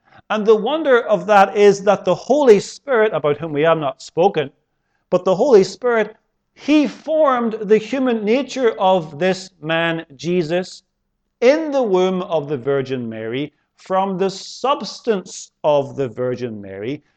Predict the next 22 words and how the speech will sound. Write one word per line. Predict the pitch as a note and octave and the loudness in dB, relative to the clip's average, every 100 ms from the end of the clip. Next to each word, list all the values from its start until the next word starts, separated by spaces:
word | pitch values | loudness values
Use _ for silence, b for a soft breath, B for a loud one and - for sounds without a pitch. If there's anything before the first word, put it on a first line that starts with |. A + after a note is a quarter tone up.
| _ _ | _ _
so | - - G#3+ A#3+ | -16 -2 0 2
that | A3 G#3 D3+ D3+ | 2 0 0 -4
Jesus | F#3 A3+ G#3 A3+ A3+ - - _ _ - | -2 -2 2 2 2 -4 -20 _ _ -4
would | D3+ E3+ B2 | 0 0 -2
be | E3+ E3+ F3+ F3+ _ _ _ | -2 0 -2 -6 _ _ _
a | E3 D3+ | -2 -2
real | C#3 B2 D#3+ F3+ F#3 F#3 - _ _ _ | -2 -2 0 2 2 0 -8 _ _ _
human | - D#3+ D3+ C#3+ C#3+ _ _ _ _ _ _ _ _ _ | -8 -4 -4 -4 -8 _ _ _ _ _ _ _ _ _
being. | A3+ A#3+ D#3 - _ _ _ _ _ _ _ _ _ _ _ _ _ _ _ _ _ _ _ _ _ _ _ _ _ _ | -4 -2 -2 -6 _ _ _ _ _ _ _ _ _ _ _ _ _ _ _ _ _ _ _ _ _ _ _ _ _ _
And | D#3 D3+ | -6 -4
you | |
cannot | D#3+ - B3 C#4 B3+ A3 | -4 -2 -2 2 0 0
understand | G3+ F#3+ F3 - F#3+ G3 G3 G3 | -2 -2 -6 -8 -6 -2 -2 -4
Christianity, | - F3+ F3+ - D#3+ F3 F#3 E3 B2 - _ _ _ _ _ _ _ _ _ - | -4 -2 -2 -2 -2 0 -2 -4 -8 -10 _ _ _ _ _ _ _ _ _ -8
and | F3+ | -4
you | E3 | -4
cannot | D#3+ A3 B3+ B3+ F3+ | -4 -4 -2 -2 0
read | A3+ A3 | 2 2
the | F3 | -2
four | - G3 G3 | -4 0 2
gospel | E3+ F3 G#3 - A3 E3+ | 4 4 2 0 -2 -2
accounts | D#3 D3+ C#3+ - - | -2 -6 -8 -10 -20